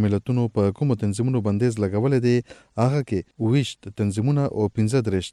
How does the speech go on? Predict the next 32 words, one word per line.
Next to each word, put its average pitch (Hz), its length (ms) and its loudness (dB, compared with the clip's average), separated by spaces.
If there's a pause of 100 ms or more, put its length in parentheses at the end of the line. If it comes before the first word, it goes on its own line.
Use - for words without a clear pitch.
(140)
تنان 101 280 0
په 87 160 -4
پاکستان 90 480 -4
کې 90 140 -6
دي. 90 100 -6 (480)
دغه 95 240 0
تنظیمونو 101 500 0
کې 107 280 -2
القاعده، 98 440 0 (380)
تحریک 127 340 4
طالبان 104 400 0
پاکستان، 101 480 -2 (160)
لشکر 95 320 -2 (140)
جنگ 110 240 0
وي، 107 80 -2 (320)
لشکر 92 280 -2 (140)
طیبه، 113 300 4 (540)
جماعت 98 280 0
الدعوه، 113 320 2 (320)
فلاح 104 240 4
انسانیت 104 520 0 (260)
او 117 100 2
نور 139 240 2
تنظیمونه 92 480 -2
شامل 87 340 -2
دي. 87 160 -4 (260)
وړاندې 110 800 -2
د 110 240 4
جنوري 120 400 0 (320)
وړومبۍ 120 360 2
نیټې 117 280 0
پاکستان 110 480 0